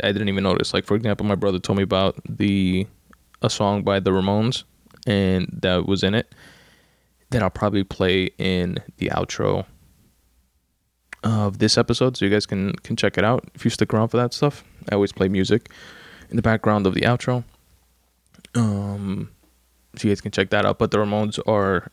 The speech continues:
a group from Queens, from Forest Hills, which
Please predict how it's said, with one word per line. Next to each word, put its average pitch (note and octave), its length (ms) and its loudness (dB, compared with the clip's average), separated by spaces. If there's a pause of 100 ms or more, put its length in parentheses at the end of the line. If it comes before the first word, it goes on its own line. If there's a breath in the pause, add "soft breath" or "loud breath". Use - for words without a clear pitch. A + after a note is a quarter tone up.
a G#2 300 0 (340)
group A#2 440 0 (240)
from F#2 640 0 (240)
Queens, C3 480 -2
from G#2 140 -2
Forest F2+ 320 2
Hills, A#2 260 0
which - 220 0